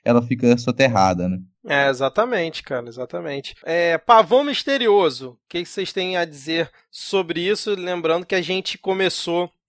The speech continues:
Speaker 2: é, o episódio justamente cantando a música Pavão Misterioso. Como é que vocês acompanharam aí os prints fakes do Pavão?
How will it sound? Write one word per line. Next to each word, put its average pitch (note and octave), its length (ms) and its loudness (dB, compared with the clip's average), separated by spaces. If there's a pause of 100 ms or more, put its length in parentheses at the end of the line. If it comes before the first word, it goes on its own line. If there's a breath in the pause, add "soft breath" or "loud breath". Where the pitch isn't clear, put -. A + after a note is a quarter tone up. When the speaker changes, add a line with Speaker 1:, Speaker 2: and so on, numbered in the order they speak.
Speaker 2:
é, D#3 160 4
o E3 120 4
episódio E3+ 840 0
justamente F3 540 -6
cantando F#3 680 2
a E3 120 4
música E3 360 -4
Pavão D#3 400 2
Misterioso. C#3+ 680 -6 (220)
Como D3+ 80 -4
é D3 60 -2
que - 60 -12
vocês F3 180 -2
acompanharam E3 580 4
aí D#3+ 140 2
os D#3 180 -4
prints E3+ 640 -8
fakes D3+ 640 -4
do C#3+ 240 -10
Pavão? C#3 480 -2